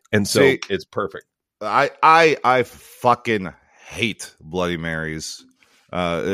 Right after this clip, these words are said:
Speaker 2: the
Speaker 1: need
Speaker 2: Caesar,
Speaker 1: clams.
Speaker 2: the, the, the, the, well, no, the Caesar is a thing down here. It's just more of an East Coast, uh,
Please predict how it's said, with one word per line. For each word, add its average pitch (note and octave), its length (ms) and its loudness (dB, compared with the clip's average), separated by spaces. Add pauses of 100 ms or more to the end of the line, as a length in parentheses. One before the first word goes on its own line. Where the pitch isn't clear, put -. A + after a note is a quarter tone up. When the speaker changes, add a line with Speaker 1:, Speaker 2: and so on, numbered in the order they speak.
Speaker 2:
the C#4+ 60 0
Speaker 1:
need D4+ 120 2
Speaker 2:
Caesar, - 360 4
Speaker 1:
clams. F3+ 220 4
Speaker 2:
the, F3+ 140 2
the, E3+ 280 -4
the, F3+ 100 2
the, - 60 -4
well, G#3+ 180 2
no, F3+ 160 4
the C3+ 100 -2
Caesar E3+ 340 -2
is A#2+ 100 -2
a G2 60 -8
thing G#2+ 220 -4
down F2+ 180 -4
here. F2 180 -6
It's D#2+ 120 -8
just F2 180 -12
more F2 100 -8
of D#2 60 -8
an D#2+ 100 -10
East E2+ 220 -14
Coast, D#2+ 400 -10
uh, D2 240 -12